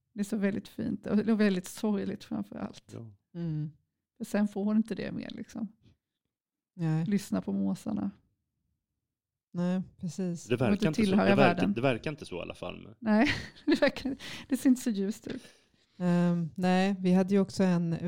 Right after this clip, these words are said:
Speaker 3: vi hade ju faktiskt en läsecirkel här om veckan när vi pratade om stoft
Speaker 1: Mm.
Speaker 3: med några av våra, eh, låntagare och besökare som var här.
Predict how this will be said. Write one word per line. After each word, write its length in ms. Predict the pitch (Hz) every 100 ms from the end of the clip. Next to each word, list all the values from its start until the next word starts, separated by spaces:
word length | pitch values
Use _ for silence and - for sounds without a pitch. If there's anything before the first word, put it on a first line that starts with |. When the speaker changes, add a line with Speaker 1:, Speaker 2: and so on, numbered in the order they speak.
| 190 -
Speaker 3:
vi 140 | 170 170
hade 140 | 170
ju 40 | 175
faktiskt 220 | 180 175
en 80 | 170
läsecirkel 760 | 170 - - 214 214 196 190 -
här 220 | 185 170
om 100 | 165
veckan 280 | 165 - 160
när 60 | 147
vi 100 | 139
pratade 360 | 151 151 -
om 140 | 127 143
stoft 340 | - - -
Speaker 1:
Mm. 120 | 233
Speaker 3:
med 120 | 160
några 240 | 160 151 143
av 60 | 151
våra, 280 | 147 151 165 180 -
eh, 100 | 170 -
låntagare 640 | 185 170 165 170 190 196 160
och 60 |
besökare 440 | 156 - 175 180 175
som 140 | 170
var 80 | 165
här. 220 | 156